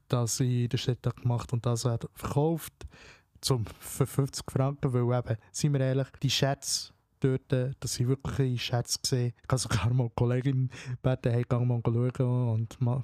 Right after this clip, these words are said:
probier ein bisschen Videos und so machen. Hat leider nicht geklappt. Ja.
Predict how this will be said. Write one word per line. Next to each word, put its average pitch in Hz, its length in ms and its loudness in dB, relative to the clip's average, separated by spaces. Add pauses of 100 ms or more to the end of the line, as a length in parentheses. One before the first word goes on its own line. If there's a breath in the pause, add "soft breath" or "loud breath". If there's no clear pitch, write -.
probier 123 280 0
ein 123 100 -4
bisschen 123 380 0
Videos 127 340 0
und 127 160 -4
so 131 180 0
machen. 135 400 0 (640 loud breath)
Hat - 120 -2
leider 117 240 2
nicht 120 180 0
geklappt. - 320 0 (220)
Ja. 120 220 0